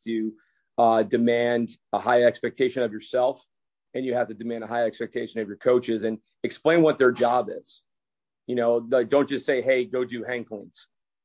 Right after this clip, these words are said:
You know, well, what, what are your expectations of, of what the hang clean should look like? You know, and, um, if you walked into our weight room, you would see three stations going with a flex and mobility station across the hall in our, in our hope room,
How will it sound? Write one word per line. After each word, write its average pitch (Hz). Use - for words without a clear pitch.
You 123
know, 113
well, 117
what, 123
what 131
are 127
your 127
expectations 120
of, 107
of 107
what 110
the 101
hang 113
clean 110
should 104
look 117
like? 92
You 107
know, 104
and, 101
um, 113
if 113
you 135
walked 139
into 131
our 123
weight 135
room, 120
you 127
would 123
see 123
three 123
stations 127
going 127
with 123
a 120
flex 127
and 123
mobility 120
station 113
across 120
the 113
hall 123
in 117
our, 110
in 110
our 107
hope 120
room, 135